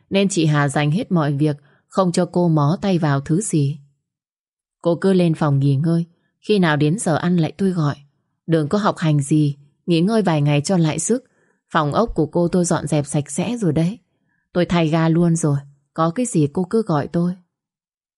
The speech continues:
"Chị tốt với em quá. Em cảm ơn chị. Chị em một nhà,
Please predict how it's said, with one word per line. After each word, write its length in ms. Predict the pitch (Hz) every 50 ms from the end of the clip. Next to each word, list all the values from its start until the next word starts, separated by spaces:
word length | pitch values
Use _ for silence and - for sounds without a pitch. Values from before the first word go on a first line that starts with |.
| _ _ _ _ _ _ _ _ _ _ _ -
"Chị 180 | - - 160 - -
tốt 160 | 190 196 202 -
với 120 | - 190 -
em 280 | - 180 175 170 165
quá. 400 | 160 - 160 151 151 156 170 - - _ _ _ _ _ _ _ _ _ _ _ _ -
Em 200 | - 180 170 165
cảm 220 | - 165 147 143
ơn 260 | 143 - 185 185 180 175
chị. 360 | - 170 156 151 165 170 - _ _ _ _ _ _ _ _ _ _ _ _ _ _ -
Chị 160 | - 165 165
em 260 | - 170 170 165 165
một 140 | 156 151 139
nhà, 380 | 143 143 143 139 135 135 -